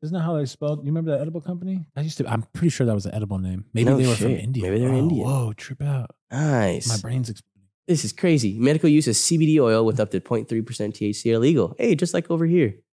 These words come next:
Speaker 1: That whole law is dumb as hell. The point three. Who came up with point three?
Speaker 2: <laughs>
Speaker 1: Who, who got to pick point three?
Speaker 2: That is a very strange number.
Speaker 1: Fucking weird as hell. Like,
Speaker 2: We got
Speaker 1: point
Speaker 2: the U S on here.
Speaker 1: point four gets you
Speaker 2: Very
Speaker 1: high.
Speaker 2: state by state. What a shame.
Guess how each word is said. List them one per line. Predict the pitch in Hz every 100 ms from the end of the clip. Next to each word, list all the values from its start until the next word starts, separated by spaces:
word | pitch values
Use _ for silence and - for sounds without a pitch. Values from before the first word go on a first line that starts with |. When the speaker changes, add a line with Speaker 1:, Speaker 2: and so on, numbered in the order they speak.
| -
Speaker 1:
That | 196
whole | 127 113
law | 107 98
is | 92
dumb | - 101 95
as | 92
hell. | 98 90 -
The |
point | 107 120 110 -
three. | 120
Who | 110 220
came | 214 180 160
up | 151
with | 131 170
point | 139 110
three? | 117 104
Speaker 2:
<laughs> | 139 170 - 160 165 147 139 -
Speaker 1:
Who, | 233 302 262
who | 147 147 202 277
got | 240 226 -
to | 160
pick | 170 170 -
point | 160 139 117
three? | 123 104
Speaker 2:
That | 117
is | 117
a |
very | 101 127 135
strange | 123 - 120 110 104
number. | 101 92
Speaker 1:
Fucking | 85 208 160 117
weird | 113 185 240 220
as | 190
hell. | 165 185 123 92
Like, | 95
Speaker 2:
We | 139
got | 139
Speaker 1:
point |
Speaker 2:
the | 160
U | 165 180
S | 208 -
on | 135 107
here. | 110
Speaker 1:
point | 131
four | - 120
gets | 113 104
you |
Speaker 2:
Very | 95 98
Speaker 1:
high. |
Speaker 2:
state | 104 104 107
by | 110
state. | 110 131 147 -
What | 95
a | 95
shame. | - 120 120